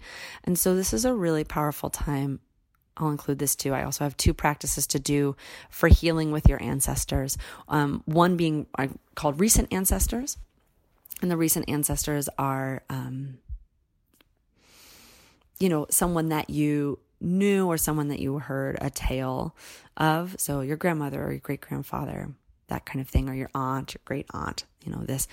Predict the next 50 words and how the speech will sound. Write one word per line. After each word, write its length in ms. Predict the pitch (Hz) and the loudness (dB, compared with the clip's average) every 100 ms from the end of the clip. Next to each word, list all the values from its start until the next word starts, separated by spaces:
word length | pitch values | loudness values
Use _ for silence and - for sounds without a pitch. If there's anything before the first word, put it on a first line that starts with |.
| - | -6
someone 260 | - 175 170 | 0 2 2
you 100 | 165 | 2
either 280 | 147 143 143 | 0 0 0
knew, 440 | 143 143 139 135 - - - | 0 0 -2 -4 -8 -18 -4
um, 340 | - 139 135 - | -2 0 -2 -2
or 500 | - 143 135 135 131 - - - _ - | 0 2 0 -2 -4 -10 -20 -20 _ -2
someone 260 | - 160 147 | 4 4 4
that 120 | - | -2
you, 120 | 139 - - | -6 -6 -6
you 120 | 143 | -4
kind 260 | - 151 147 | 0 2 2
of, 100 | - | 6
the, 200 | 156 - | 6 6
the, 160 | 160 139 | 2 2
you 180 | 139 | 2
have 120 | 156 135 | 2 4
stories 640 | - 139 139 - - - - | 2 2 -2 -2 -2 -4 -6
about 520 | - 131 - - - - - | -6 -2 0 0 -4 -8 -4
in 160 | 143 139 | -2 -2
that 220 | 135 - | -2 -4
way. 320 | - - 147 _ _ | -4 -6 -8 _ _
You 60 | 156 | -4
have 80 | - | -2
some, 280 | 143 147 - - | -2 -2 -6 -10
you 80 | |
feel 180 | 143 160 | 2 4
like 120 | 147 | 4
you 60 | 147 | 2
have 60 | 143 | 2
a 20 | |
little 140 | 143 | 2
bit 100 | 135 | 0
more 100 | 143 | 0
of 60 | 139 | 0
a 60 | |
direct 400 | 135 139 123 - | 0 0 -2 -6
connection. 680 | - 139 107 - - 82 165 - - - - - - | -6 -4 -4 -2 -2 -2 -6 -12 -20 -20 -20 -10 0
And 180 | 165 | 2
then 120 | 151 151 | 2 2
what 120 | 147 | 2
I 40 | |
call 160 | - 143 | 4 2
big 300 | 139 143 - | 2 0 0
ancestors. 760 | 90 - - - - - - - | -2 -2 -4 -6 -8 -8 -6 -4
And 100 | 151 | -2
so 120 | 156 | 2
that's 260 | 156 - | 2 2
that 260 | - 123 135 | 2 2 2
big 280 | 151 135 135 | 0 0 -2
river 480 | 139 135 143 139 | -2 0 -2 -4